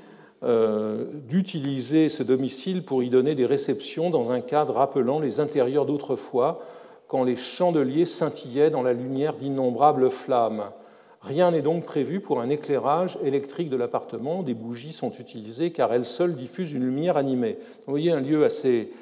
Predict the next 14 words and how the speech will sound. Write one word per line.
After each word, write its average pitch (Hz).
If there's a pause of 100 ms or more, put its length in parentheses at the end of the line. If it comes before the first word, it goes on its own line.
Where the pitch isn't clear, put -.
(160)
magique, 139
fait 143
pour 139
des 123
cérémonies 143
secrètes, 135 (540)
mais 160
qui 160
intéresse 160
fortement 160
Le 143
Corbusier, 127
qui 226
répond 156